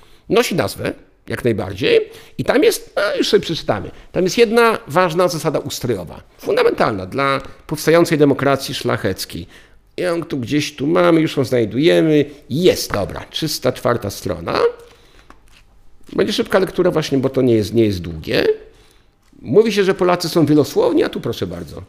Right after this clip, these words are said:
cały tekst konstytucji Nihil Novi. On brzmi, ona brzmi, on brzmi tak. „Ponieważ prawa ogólne i ustawy państwa dotyczą nie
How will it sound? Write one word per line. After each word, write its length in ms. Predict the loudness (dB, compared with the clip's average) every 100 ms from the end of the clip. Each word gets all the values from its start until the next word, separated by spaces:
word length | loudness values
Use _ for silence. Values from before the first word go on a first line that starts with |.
| _
cały 280 | -2 0 0
tekst 260 | 0 0
konstytucji 520 | -2 -2 0 -2 0 -2
Nihil 280 | 0 -2
Novi. 280 | -4 -6 -14 -20 -20 -20 -10 -4
On 120 | -2
brzmi, 180 | -2 0
ona 180 | 2 2
brzmi, 280 | 2 2
on 140 | 2 0
brzmi 240 | 2 0
tak. 300 | 0 -8 -16 _ -20 -20 _ _
„Ponieważ 340 | 2 2 0
prawa 300 | 0 2 2
ogólne 560 | 2 2 0 0 -2 -4 -6 -12 _ -8
i 80 | -6
ustawy 440 | -4 -2 0 0
państwa 600 | 0 -4 -8 -8 -6 -4 -6 -10 _ _
dotyczą 600 | -2 0 0 0 2 2 -2
nie 400 | -2 2 2 2